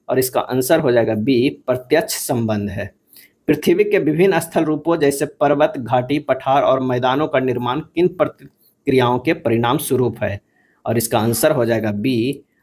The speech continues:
आंतरिक और बाह्य प्रक्रिया के कारण। देश में किन तीन वर्षों की अवधि को योजना अवकाश के रूप में मनाया गया था? और इसका आंसर हो जाएगा ऑप्शन बी, उन्नीस सौ छियासठ से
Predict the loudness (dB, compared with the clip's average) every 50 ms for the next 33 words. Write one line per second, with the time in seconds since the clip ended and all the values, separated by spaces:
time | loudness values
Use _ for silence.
0 | _ _ 0 2 4 4 4 4 4 2 2 4 4 4 4 4 2 2 2 2
1 | 2 0 -2 -4 -6 -4 -4 -4 -4 -4 -4 -4 -2 -2 -2 -2 -2 -8 _ _
2 | _ _ _ _ 0 2 2 2 0 -2 -6 -8 -12 _ _ _ _ _ _ _
3 | _ _ _ _ _ -8 -6 0 2 4 4 4 2 -2 -2 0 2 2 2 0
4 | -2 -2 _ 2 2 2 0 -2 2 4 4 4 4 2 2 0 0 2 0 0
5 | 2 2 2 2 2 2 4 2 2 4 2 2 2 2 0 0 0 0 0 2
6 | 2 2 0 0 0 -4 -4 0 2 2 2 2 0 0 0 0 0 0 -2 -2
7 | -2 -2 -2 -4 -6 _ _ _ -8 -4 -2 0 2 4 4 2 2 0 -4 -6
8 | -6 -6 -10 -10 -10 -10 _ _ _ _ _ _ _ _ -4 -4 -4 -2 -2 -2
9 | -2 -2 -4 -4 -4 0 0 0 2 2 2 2 2 2 2 2 0 0 -4 -8
10 | -8 -6 -6 -4 -4 -4 0 0 0 0 0 -2 -4 -6 -10 -10 -6 -2 -2 -2
11 | 0 0 0 0 0 -2 0 2 2 0 0 -2 -4 -4 -2 -2 -2 -2